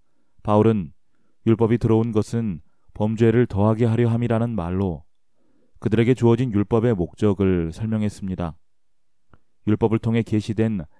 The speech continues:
하나님의 요구와 자신들을 비교하여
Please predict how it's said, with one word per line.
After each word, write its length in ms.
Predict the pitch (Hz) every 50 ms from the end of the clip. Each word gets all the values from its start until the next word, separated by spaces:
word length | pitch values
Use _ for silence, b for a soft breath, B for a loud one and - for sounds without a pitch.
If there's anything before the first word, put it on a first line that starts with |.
| _ -
하나님의 440 | - 117 117 117 117 120 120 120
요구와 560 | 98 101 101 101 101 101 104 104 101 95 82 - _ _ _
자신들을 460 | - - 101 - - 110 110 107 113
비교하여 720 | 110 - 104 98 104 110 101 92 87 90 95 95 87 76